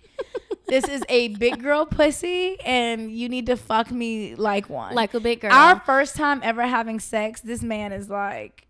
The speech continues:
Speaker 1: "Are you okay?" Nigga, if you don't fuck me like a slut you
Speaker 2: <laughs>
Speaker 1: just met off of the street, I'ma walk out of here right now.
Speaker 2: Right.
Speaker 1: Don't ask me if I'm okay.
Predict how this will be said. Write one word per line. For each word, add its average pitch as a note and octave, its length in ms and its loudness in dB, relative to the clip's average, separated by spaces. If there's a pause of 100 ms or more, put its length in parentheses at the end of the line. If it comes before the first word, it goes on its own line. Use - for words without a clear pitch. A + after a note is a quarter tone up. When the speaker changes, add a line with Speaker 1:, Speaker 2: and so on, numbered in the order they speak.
(180)
Speaker 1:
"Are G#3+ 120 0
you G#3+ 240 -6
okay?" G3 580 -6 (300)
Nigga, C#4+ 300 0
if C4 100 -4
you C#4+ 200 -2
don't A#4 240 -8
fuck B3+ 420 2
me D4+ 260 -4
like C4 240 2
a A3+ 100 0
slut B3 500 2
you C4+ 160 0
Speaker 2:
<laughs> A3+ 120 -6
Speaker 1:
just A#3 300 0
met A#3+ 340 0
off A#3+ 260 2
of B3 100 -4
the A#3+ 100 0
street, B3+ 420 -4
I'ma A#3 180 2
walk G#3+ 280 2
out A3 140 -2
of A3 80 -2
here G#3 160 2
right G3+ 280 -4
now. G3+ 380 -4
Speaker 2:
Right. C#4 400 4 (600)
Speaker 1:
Don't E4 260 4
ask F4 240 6
me F4+ 80 -2
if E4 120 0
I'm C#4 180 2
okay. B3+ 840 0